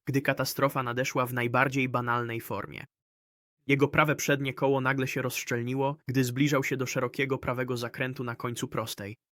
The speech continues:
W normalnych okolicznościach taka awaria prowadziłaby do kontrolowanego poślizgu w bariery, nieprzyjemnego, ale rzadko śmiertelnego. Samochód wypadł z toru przy prędkości około dwieście dwadzieścia pięć kilometrów na godzinę.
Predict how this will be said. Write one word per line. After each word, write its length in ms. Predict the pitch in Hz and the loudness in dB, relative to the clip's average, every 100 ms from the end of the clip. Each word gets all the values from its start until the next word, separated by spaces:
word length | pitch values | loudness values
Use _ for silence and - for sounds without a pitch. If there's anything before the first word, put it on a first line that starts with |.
| _ _ _ _ | _ _ _ _
W 80 | 131 | 0
normalnych 440 | 135 135 147 156 | 2 4 4 4
okolicznościach 720 | 151 139 135 - 131 - 127 | 0 -2 -2 -2 -4 -2 -2
taka 240 | - 127 139 | -2 -2 -2
awaria 380 | 123 127 127 120 | 2 2 0 -2
prowadziłaby 560 | 131 123 123 131 123 | -2 -2 -2 -2 0
do 120 | 123 | -2
kontrolowanego 720 | 120 135 131 131 123 123 127 127 | -2 -4 -2 0 2 0 -2 -4
poślizgu 540 | 131 - 131 123 127 | -4 -4 -4 -4 -6
w 80 | 120 | -4
bariery, 500 | 123 123 120 113 - - | -2 0 0 -4 -8 -4
nieprzyjemnego, 880 | 135 131 - 127 123 135 151 170 - | -2 0 0 0 2 2 2 0 0
ale 180 | 135 127 | 2 4
rzadko 300 | 127 123 131 | 4 0 -2
śmiertelnego. 720 | - 127 - 117 117 110 - - - | -4 -4 -4 -4 -4 -8 -12 -16 0
Samochód 460 | 151 151 151 160 135 | 4 6 6 6 6
wypadł 380 | 151 151 139 | 4 4 2
z 120 | 131 - | 0 2
toru 260 | 131 135 | 2 2
przy 160 | 139 127 | 0 -2
prędkości 560 | 135 127 - 135 - | -2 -4 -2 -2 0
około 320 | 139 127 127 123 | -2 0 0 0
dwieście 480 | 120 139 143 - | 4 4 4 0
dwadzieścia 520 | 143 127 127 131 - 127 | 0 0 0 0 -2 -4
pięć 280 | 127 127 | -4 -2
kilometrów 540 | - 127 117 113 127 123 | 0 0 0 -2 -4 -6
na 100 | 120 | -4
godzinę. 400 | 120 113 101 | -4 -4 -8